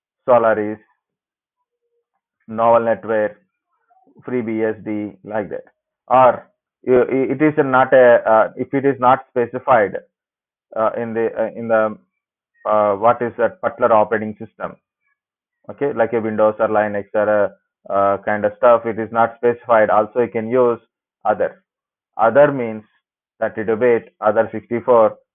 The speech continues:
sixty-four bit operating system. If it is, the model is not specified,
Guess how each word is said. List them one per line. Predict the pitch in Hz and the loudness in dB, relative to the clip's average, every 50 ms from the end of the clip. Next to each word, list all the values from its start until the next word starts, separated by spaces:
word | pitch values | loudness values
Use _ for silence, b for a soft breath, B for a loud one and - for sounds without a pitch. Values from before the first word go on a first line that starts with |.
| _ _ - | _ _ -12
sixty-four | 127 120 - 120 113 - 113 110 101 | -12 -10 -10 -10 -10 -6 -6 -6 -6
bit | 101 104 98 | -6 -6 -8
operating | 95 95 95 98 95 101 98 | -8 -8 -8 -10 -14 -14 -16
system. | - 120 120 _ - 104 92 95 - - _ _ _ _ _ | -16 -18 -14 _ -10 -10 -10 -10 -14 -20 _ _ _ _ _
If | 110 - | -6 -4
it | 127 113 | -2 0
is, | 127 123 113 - _ _ _ _ _ _ - | 2 0 0 -2 _ _ _ _ _ _ -12
the | 113 | -8
model | 113 113 120 123 127 131 131 | -2 2 2 4 4 4 2
is | 123 117 | 0 0
not | 120 120 123 120 - | 0 0 0 0 -2
specified, | - 131 131 127 - - 131 107 90 | 0 0 0 0 0 0 0 0 0